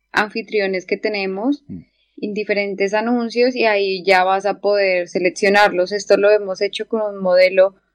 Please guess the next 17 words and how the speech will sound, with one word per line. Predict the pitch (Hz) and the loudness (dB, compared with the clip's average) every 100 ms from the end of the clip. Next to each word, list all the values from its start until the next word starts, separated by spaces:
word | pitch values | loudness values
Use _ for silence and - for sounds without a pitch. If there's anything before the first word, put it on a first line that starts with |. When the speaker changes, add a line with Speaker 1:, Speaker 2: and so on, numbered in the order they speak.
| _ _ | _ _
Speaker 1:
de | 196 196 | 0 0
nuestro | 190 - 185 | -4 -2 -2
mapa, | 185 196 190 - 214 247 _ - | 0 0 0 -2 -4 -8 _ -12
y | 196 196 | -10 -8
nuestro | 196 196 196 190 | -8 -8 -8 -6
mapa | 190 190 185 190 | -6 -2 -2 -2
nos | 196 | -6
permite | - 214 202 196 - 180 | -4 -4 -4 -6 -2 0
ubicar | - 202 208 - 190 185 | 0 -4 -4 0 -2 -2
mucho | 190 - | -12 -12
más | 185 185 | -10 -6
fácil | - 196 196 185 | -2 -2 -2 -2
cada | 202 190 | 2 2
una | 190 196 190 | 0 -6 -4
de | |
las | 196 208 | -4 -4
zonas, | - 214 202 240 285 | -4 -6 -6 -8 -8